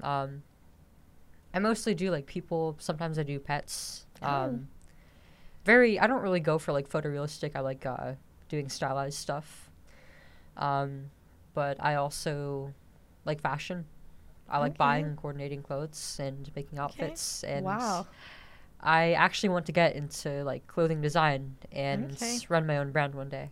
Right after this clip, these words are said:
Speaker 2: Wow. So you are a very artistic, creatively
Speaker 1: Yeah.
Speaker 2: gifted person.
Speaker 1: Yeah, I've
Speaker 2: All
Speaker 1: always,
Speaker 2: right.
Speaker 1: it's always been that way. I've been drawing for as long as I can remember. Like, I have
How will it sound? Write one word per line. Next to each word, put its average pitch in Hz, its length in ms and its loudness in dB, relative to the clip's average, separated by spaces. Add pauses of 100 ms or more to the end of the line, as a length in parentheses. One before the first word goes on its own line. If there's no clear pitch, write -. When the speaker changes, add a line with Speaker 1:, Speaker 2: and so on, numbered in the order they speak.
(200)
Speaker 2:
Wow. 240 600 0 (340)
So - 120 -2
you 262 240 2
are 269 140 6
a 202 80 4
very 220 400 4
artistic, 214 600 0
creatively 208 480 0
Speaker 1:
Yeah. 247 120 8
Speaker 2:
gifted 190 180 6
person. 196 600 0
Speaker 1:
Yeah, 202 180 6
I've 151 100 4
Speaker 2:
All 160 60 4
Speaker 1:
always, 254 140 4
Speaker 2:
right. 208 260 4 (280)
Speaker 1:
it's 160 120 -2
always 160 220 6
been 151 140 -2
that 143 140 -2
way. 139 140 0
I've 143 80 0
been 147 340 -4
drawing 135 360 0
for 151 140 -8
as 143 120 -4
long 143 140 -4
as 143 100 -8
I 143 40 -4
can 139 120 -8
remember. 135 460 -8
Like, 139 160 -6
I 147 120 6
have 147 300 2